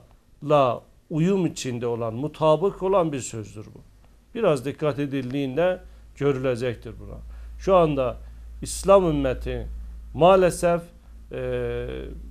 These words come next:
rezil olmuş durumdadır. Maalesef küçük düşürülmüş durumdadır.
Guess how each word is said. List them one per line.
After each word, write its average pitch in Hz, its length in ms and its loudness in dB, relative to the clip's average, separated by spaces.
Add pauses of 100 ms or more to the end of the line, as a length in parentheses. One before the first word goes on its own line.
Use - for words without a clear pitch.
(520)
rezil 156 360 2
olmuş 135 420 -2
durumdadır. 113 640 -12
Maalesef 151 680 2
küçük - 380 -12
düşürülmüş 131 720 -6
durumdadır. 117 680 -10